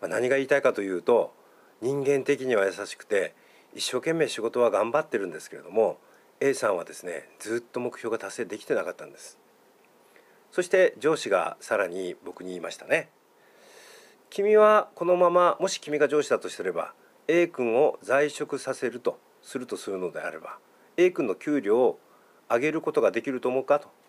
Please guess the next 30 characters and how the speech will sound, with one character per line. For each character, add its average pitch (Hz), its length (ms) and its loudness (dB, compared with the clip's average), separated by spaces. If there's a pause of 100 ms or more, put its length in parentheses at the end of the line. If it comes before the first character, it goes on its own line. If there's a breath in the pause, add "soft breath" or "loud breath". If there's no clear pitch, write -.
(200)
聞 - 60 -18
か 85 100 -4
れ 76 60 -12
ま 71 100 -16
し - 80 -18
た。 - 80 -20 (1200)
い - 40 -16
や、 101 180 -2 (520)
え 87 200 -8
ー、 87 40 -4
私 - 280 -2
は 113 80 4
で 90 60 0
す - 120 -10
ね、 82 120 -6
「い - 0 -
や、 110 240 0 (640 loud breath)
今 131 240 2
の 113 120 4
ま 107 140 4
ま 117 160 4
の、 113 100 4
お 95 800 2
ー、 - 20 -4
数 104 260 -8
字 95 80 -10
で 104 100 4
あ 107 60 4
れ 98 120 2
ば、 95 380 2